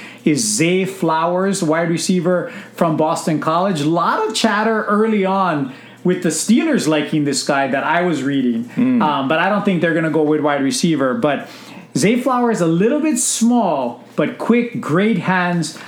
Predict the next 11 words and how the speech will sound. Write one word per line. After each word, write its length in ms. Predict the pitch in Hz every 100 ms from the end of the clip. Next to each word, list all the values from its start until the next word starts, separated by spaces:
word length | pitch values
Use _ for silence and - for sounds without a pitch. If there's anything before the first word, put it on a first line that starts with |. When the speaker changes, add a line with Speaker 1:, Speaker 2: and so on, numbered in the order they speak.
| -
Speaker 1:
I 120 | 160
think 200 | 156 190
he 120 | 175
would 160 | 175 156
fit 260 | - 170 151
nicely 460 | 156 165 - 160
with 160 | 151 151
the 80 | 143
Giants 400 | 151 139 135 143
at 140 | 127
twenty-five. 680 | - 139 123 135 117 -